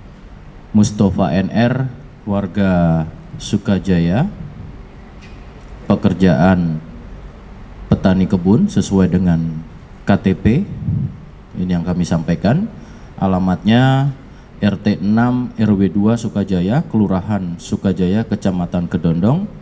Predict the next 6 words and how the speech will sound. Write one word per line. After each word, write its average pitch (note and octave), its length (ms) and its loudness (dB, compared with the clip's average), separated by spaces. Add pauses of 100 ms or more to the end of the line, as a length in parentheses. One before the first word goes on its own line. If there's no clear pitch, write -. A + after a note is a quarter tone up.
(480)
Kabupaten G2+ 880 0 (480)
Pesawaran, F#2+ 1120 0
Provinsi F2+ 480 -2
Lampung. F#2+ 400 0 (3250)
Untuk B2 300 4
diketahui, B2+ 760 4